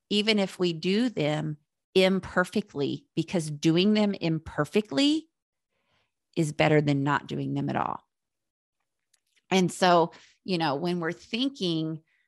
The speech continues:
about people who are extreme perfectionists or how it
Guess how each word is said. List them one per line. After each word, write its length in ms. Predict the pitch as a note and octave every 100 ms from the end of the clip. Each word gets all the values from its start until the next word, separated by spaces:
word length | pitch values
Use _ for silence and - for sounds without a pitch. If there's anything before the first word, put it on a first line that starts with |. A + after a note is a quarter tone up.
| -
about 640 | E3+ D3+ E3 E3 D#3 - _ _ _ _ _ _ _ _ _ _ _ _
people 680 | - F3+ - F3 E3 D#3+ D#3+
who 140 | - E3+
are 140 | D3+
extreme 500 | - - - F3+ F3
perfectionists 960 | E3+ E3 - F#3 - - B2+ F3+ - -
or 440 | E3+ E3+ C#3+ G#3 -
how 420 | - - F3+ E3 -
it 280 | E3 D#3+